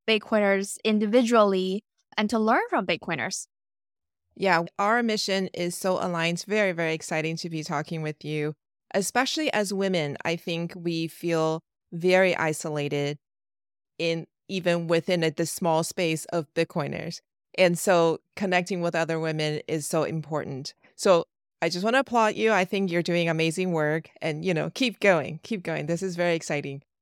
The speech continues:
Speaker 2: Do you mind if we dive just a little bit into your background, just, you know, setting a stage for people to understand where you're coming from? You're originally from Beijing. Can you tell us a little bit more from the money side of things, what life was like growing up?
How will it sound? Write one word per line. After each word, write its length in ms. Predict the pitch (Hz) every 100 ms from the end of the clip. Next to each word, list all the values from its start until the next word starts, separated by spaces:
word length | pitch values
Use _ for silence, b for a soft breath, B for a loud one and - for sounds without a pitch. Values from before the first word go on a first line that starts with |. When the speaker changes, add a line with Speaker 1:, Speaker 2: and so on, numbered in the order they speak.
| _ _ _
Speaker 2:
Do 100 | 233
you 120 | 285
mind 260 | 311 311 285
if 100 | -
we 300 | 240 226 - 185 -
dive 420 | 202 190 202 - -
just 180 | 185 202
a 60 |
little 220 | 214 269
bit 160 | 254 226
into 240 | 196 185
your 80 | 196
background, 720 | 180 156 - 151 151 151 156 - _
just, 420 | 285 294 - - -
you 140 | 277
know, 100 | 269
setting 340 | 233 254 220 214
a 60 |
stage 420 | 185 - 165 170 -
for 300 | 175 160 165
people 260 | 180 175
to 60 | 170
understand 400 | 160 165 - 160
where 80 | 165
you're 60 |
coming 380 | 160 170 156 160
from? 400 | 160 156 147 151 - _
You're 300 | 202 220 269 285
originally 480 | 208 220 220 214 208
from 240 | 220 202
Beijing. 580 | 180 165 180 160 151 170 _ _
Can 120 | - 262
you 80 |
tell 200 | 262 277
us 140 | 285 294
a 60 |
little 340 | 285 269 226 240
bit 240 | 240 247
more 400 | - 170 175 190
from 480 | 220 - 233 226 226 - _ _ _ _ _
the 100 | -
money 520 | 180 180 180 190 220 233
side 420 | - 190 175 170
of 140 | 165
things, 460 | - 156 147 151 - B B -
what 240 | 180 -
life 300 | 175 165 170
was 180 | 175 165
like 400 | 160 156 147 -
growing 360 | - 156 143 -
up? 220 | - -